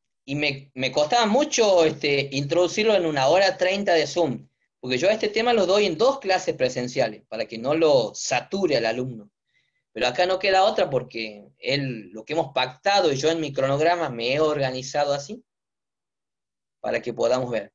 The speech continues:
Igual les voy comentando algo, aprovechando que está la mayoría. Eh, he pedido autorización para que me aprueben y me autoricen, va de redundancia,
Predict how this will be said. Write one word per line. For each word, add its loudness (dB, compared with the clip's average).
Igual 2
les 2
voy 2
comentando 2
algo, 0
aprovechando 0
que -8
está -2
la 0
mayoría. -6
Eh, 2
he -2
pedido 2
autorización 2
para 2
que -2
me -2
aprueben 0
y -8
me -6
autoricen, 0
va 2
de 4
redundancia, -2